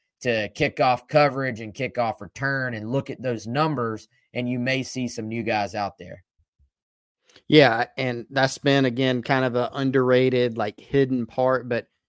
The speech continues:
Speaker 2: it's important for this team. Um, this is a special teams that has not been as dynamic as last year, Wes. And I think for Pete Lembo,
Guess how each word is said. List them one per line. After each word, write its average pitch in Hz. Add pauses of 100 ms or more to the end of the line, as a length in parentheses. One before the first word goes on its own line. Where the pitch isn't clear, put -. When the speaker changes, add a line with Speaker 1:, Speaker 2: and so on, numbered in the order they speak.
(180)
Speaker 2:
it's 139
important 156
for 120
this 127
team. 139 (460)
Um, 110 (100)
this 151
is 156
a 139
special 143
teams 147
that 113
has 127
not 127
been 135
as 113
dynamic 120
as 113
last 120
year, 117
Wes. 113 (560)
And 113
I 123
think 165
for 135
Pete 135
Lembo, 123